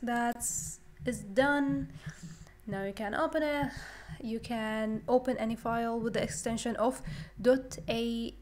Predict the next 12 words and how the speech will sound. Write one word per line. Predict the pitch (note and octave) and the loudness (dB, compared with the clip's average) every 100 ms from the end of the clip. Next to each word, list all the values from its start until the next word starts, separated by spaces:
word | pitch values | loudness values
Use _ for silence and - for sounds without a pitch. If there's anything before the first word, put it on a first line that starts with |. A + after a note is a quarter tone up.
| - | -16
three | - - C#4 D4+ D4 - - - - - - - - - | -10 -2 0 2 -2 -8 -6 -6 -6 -12 -16 -16 -16 0
P. | C#4+ C#4+ D#4 - - - - - - - | 4 4 2 -2 -14 -18 -16 -16 -8 0
Uh, | A3+ A3+ A3 A3 A3 A3 A3 A3 | 2 4 4 4 2 0 -2 -2
these | A3 - | -4 -2
are | G#3+ | 0
Alice | A3 G#3 G#3 - | 2 0 -2 -2
files, | C4 B3+ C4+ C4 - - - - - - | 0 4 2 0 -4 -10 -18 -14 -8 -2
um, | A3+ A3+ A3+ A3 G#3+ - - - - - - - - - - | 0 2 2 0 -2 -8 -10 -10 -12 -14 -16 -14 -18 -18 -8
which | G#3+ G#3+ | -6 -4
stand | - A3 G#3+ G#3 | 0 2 2 0
for | G3+ | -2
Alice | G3+ G3 G3 G3 | 0 0 0 -2